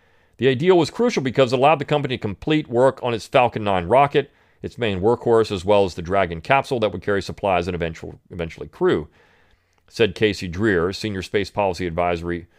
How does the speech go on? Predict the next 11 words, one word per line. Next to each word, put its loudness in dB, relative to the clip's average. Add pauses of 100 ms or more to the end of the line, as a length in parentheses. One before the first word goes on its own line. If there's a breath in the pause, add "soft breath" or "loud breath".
(280)
for -2
the -4
Planetary -4
Society, -2
a -2
public -2
interest -8
group -4
advocating -6
space -14
flight. -4